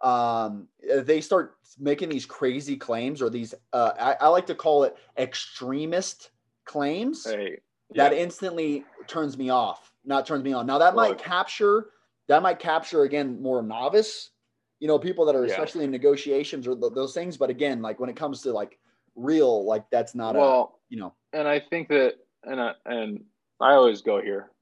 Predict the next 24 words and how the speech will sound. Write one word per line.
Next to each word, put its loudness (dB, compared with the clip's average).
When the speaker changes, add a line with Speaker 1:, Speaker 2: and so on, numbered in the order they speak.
Speaker 2:
and -10
I -2
really 4
don't 2
wanna -2
open -4
this -10
rabbit 2
hole 0
because 0
I'm -4
pretty 4
fired 4
up 2
about 0
it 0
the -2
last 0
couple 0
days, -4
but 4
we're 6
pretty 6
exposed 0